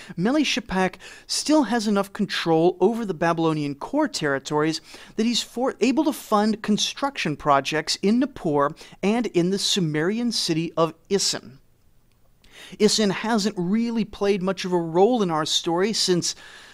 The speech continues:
eh, back before Hammurabi's time, but in the Kassite period, it's received a modest amount of government sponsorship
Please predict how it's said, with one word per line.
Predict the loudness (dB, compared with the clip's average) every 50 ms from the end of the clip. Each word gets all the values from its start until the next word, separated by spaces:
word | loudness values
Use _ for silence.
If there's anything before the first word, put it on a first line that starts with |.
| -18 -10
eh, | -6 -4 -4 -4 -4
back | -2 -4 -4 -4 -4 -8
before | -10 -10 -4 0 4 4 4 4
Hammurabi's | 2 0 0 0 0 0 2 4 4 4 4 2 -2 -2 -4 -4
time, | -6 -6 -8 -6 -4 -4 -4 -6 -8 -10 -14 -20 -20 -20 -14 2
but | 2 4 4
in | 4 0 0
the | -2
Kassite | -6 -8 -10 -10 -8 -8 -4 -4 -4 -4 -4 -6
period, | -4 -2 0 2 2 2 2 0
it's | -4 -6 -6 -4 -6
received | -4 -4 -4 -2 -2 -2 -4 0 2
a | 2 2
modest | 2 2 2 2 0 0 0 -2 -4 -4 -2
amount | -2 0 0 0 0 0 -2
of | -6 -6 -2
government | 0 0 0 0 -4 -8 -6 -6
sponsorship | -6 -8 -6 0 2 2 2 2 2 -2 -6 -8 -8 -8 -8 -8 -10 -12